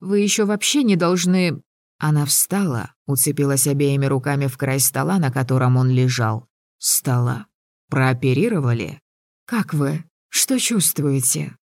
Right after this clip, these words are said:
Правду про адовые муки он говорить не хотел, поэтому соврал. «Нормально». «Нормально?» Одной рукой, продолжая цепляться за стол,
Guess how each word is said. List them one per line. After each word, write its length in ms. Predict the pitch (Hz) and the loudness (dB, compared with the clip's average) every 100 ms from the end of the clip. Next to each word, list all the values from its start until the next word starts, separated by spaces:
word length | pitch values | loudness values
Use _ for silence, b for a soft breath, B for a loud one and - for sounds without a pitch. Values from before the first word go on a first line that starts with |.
| _ _ | _ _
Правду 420 | 147 147 143 143 | -2 0 0 0
про 240 | 139 139 139 | 0 0 0
адовые 300 | 139 135 135 | 0 0 2
муки 260 | 135 127 | 0 0
он 180 | 131 135 | 0 2
говорить 440 | 131 131 131 127 131 | 0 0 0 0 0
не 120 | 131 | -2
хотел, 540 | - 123 123 190 220 - _ - | -2 -2 -2 -2 -4 -12 _ -6
поэтому 440 | 185 196 190 180 | -6 -2 -2 0
соврал. 680 | - 175 160 143 107 107 - _ _ _ - | 0 0 0 0 -2 -4 -8 _ _ _ -4
«Нормально». 920 | 117 143 151 160 127 113 95 - _ _ _ _ - | 0 2 2 2 2 0 -2 -10 _ _ _ _ -4
«Нормально?» 800 | 156 175 180 240 285 170 147 151 _ - | 0 2 2 2 2 0 -2 -6 _ -6
Одной 380 | 151 147 156 156 | -2 0 2 0
рукой, 340 | 165 165 240 | -2 -2 -4
продолжая 580 | - 135 131 135 135 131 | -2 0 0 0 -2 -2
цепляться 640 | - 131 135 127 123 127 | -2 -2 0 0 0 0
за 140 | 120 120 | 0 0
стол, 420 | - - 185 | -2 -2 -4